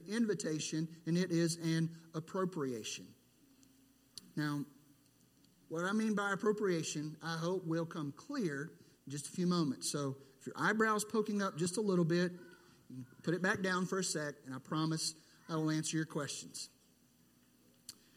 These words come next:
In John chapter six, verses fifty-three to fifty-eight, Jesus says some very, very difficult words that actually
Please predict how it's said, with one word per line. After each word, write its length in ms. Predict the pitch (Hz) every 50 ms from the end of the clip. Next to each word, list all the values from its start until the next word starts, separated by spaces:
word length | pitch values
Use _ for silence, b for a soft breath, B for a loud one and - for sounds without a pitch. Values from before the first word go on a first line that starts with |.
| B B B
In 80 | 170
John 320 | 160 160 196 214 220 226 208
chapter 320 | - 226 196 180 190 160
six, 380 | - - - 247 262 254 - 196
verses 420 | 185 190 180 175 170 165 160 -
fifty-three 560 | - 202 196 196 202 202 180 - 202 185 180
to 60 | 180 170
fifty-eight, 600 | 175 185 165 - - 151 143 135 117 117 117 123
Jesus 520 | 120 139 185 208 214 196 202 180 165 -
says 280 | - 147 151 151 143 -
some 220 | - 143 127 117 104 104
very, 460 | 127 170 196 208 208 196 196 196 185 B B B B B
very 580 | 127 120 147 190 214 220 220 214 220 233 226 214 - 156 139
difficult 640 | 131 196 233 233 240 247 - - 226 226 214 - 190
words 460 | 175 165 160 160 160 151 147 - - B B B B B
that 100 | 170 165
actually 600 | 180 208 254 269 240 - - - 160 131 104